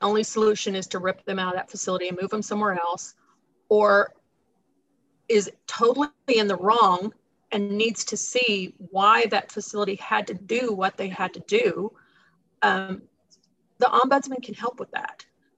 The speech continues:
So this bill will require it to be on a website. I really wish, um, we also required it to be on an outside bulletin board, but that was taking it a step too far.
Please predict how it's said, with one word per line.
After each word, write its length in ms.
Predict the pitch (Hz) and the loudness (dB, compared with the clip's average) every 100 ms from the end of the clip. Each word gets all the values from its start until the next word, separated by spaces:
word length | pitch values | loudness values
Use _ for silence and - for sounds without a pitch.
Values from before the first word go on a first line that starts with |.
| _ | _
So 600 | - - 240 214 208 208 _ _ _ _ _ _ | -14 2 4 4 2 0 _ _ _ _ _ _
this 200 | 254 349 | 2 2
bill 540 | - 220 190 190 233 _ _ | 2 2 2 0 -4 _ _
will 160 | 208 208 | -4 0
require 540 | 208 - 202 202 208 | -2 -2 -2 0 0
it 100 | 208 | -4
to 60 | - | -6
be 160 | 208 - | -8 -2
on 160 | 202 | -2
a 60 | 208 | 0
website. 560 | 196 190 - - - - | -4 -6 -16 -12 -12 -4
I 80 | - | -2
really 420 | 208 185 220 254 | -2 2 2 2
wish, 600 | 214 196 220 370 - - - _ _ _ _ _ _ - | 0 0 0 0 -4 -10 -14 _ _ _ _ _ _ -2
um, 500 | 202 202 202 196 196 _ _ _ _ _ _ | 0 0 -2 -6 -12 _ _ _ _ _ _
we 160 | 202 208 | -6 0
also 420 | 214 233 247 226 | 0 2 0 0
required 400 | 208 202 208 208 | 0 -2 -2 -2
it 120 | - | -6
to 100 | - | -10
be 200 | 208 202 | -8 -6
on 80 | 190 | -4
an 120 | 190 | -4
outside 460 | - 202 - 202 - | -4 -6 -4 -6 -4
bulletin 360 | 202 262 277 | -4 -4 -4
board, 400 | 269 269 277 277 - _ _ _ _ _ _ _ | -4 0 0 0 -8 _ _ _ _ _ _ _
but 220 | 202 202 _ _ | -2 -2 _ _
that 200 | 208 208 _ - - | -4 -4 _ -14 -10
was 120 | - | -10
taking 360 | 220 208 208 196 | -8 -8 -6 -6
it 100 | 185 | -6
a 80 | |
step 300 | 185 - 185 | -6 -10 -10
too 160 | - 190 | -10 -12
far. 420 | - 180 180 208 | -4 0 0 -2